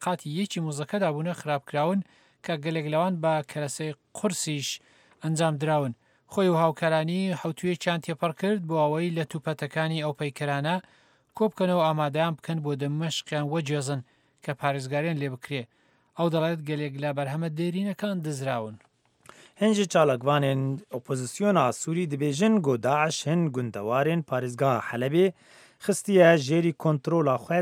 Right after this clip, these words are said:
Speaker 2: di şerê dawî de bê rejîma Sûriye re. Rawengha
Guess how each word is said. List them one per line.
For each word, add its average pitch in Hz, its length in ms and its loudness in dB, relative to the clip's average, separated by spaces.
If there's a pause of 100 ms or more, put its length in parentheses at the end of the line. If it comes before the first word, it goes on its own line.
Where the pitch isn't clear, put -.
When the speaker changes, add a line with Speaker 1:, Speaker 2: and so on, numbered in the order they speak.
Speaker 2:
di 143 160 -4
şerê 143 300 0 (140)
dawî 123 440 0
de 190 100 4 (120)
bê 180 140 4 (120)
rejîma 165 460 2 (180)
Sûriye 110 400 -2
re. 95 100 -8 (500)
Rawengha 196 380 10